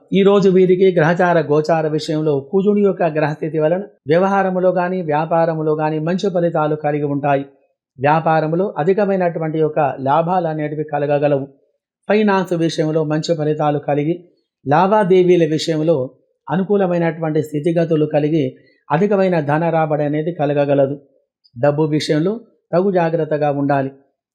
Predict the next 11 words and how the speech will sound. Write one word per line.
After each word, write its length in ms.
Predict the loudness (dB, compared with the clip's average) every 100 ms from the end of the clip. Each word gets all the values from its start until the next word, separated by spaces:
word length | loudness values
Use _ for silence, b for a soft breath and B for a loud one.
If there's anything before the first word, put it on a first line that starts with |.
| -2
మీరు 200 | 0 2 2
చేసేటువంటి 540 | 0 2 -2 -2 -2 -2
పని 420 | -2 0 2 2
ఏదైనా 280 | 2 0 0
సరే, 280 | 0 0
ఆ 140 | 0 0
యొక్క 240 | -2 -4
పని 340 | -4 -2 -2 -2
విజయవంతం 600 | 0 0 0 -2 -4 -4
అనేది 260 | -4 -4
కాగలదు. 520 | -2 -2 0 0 0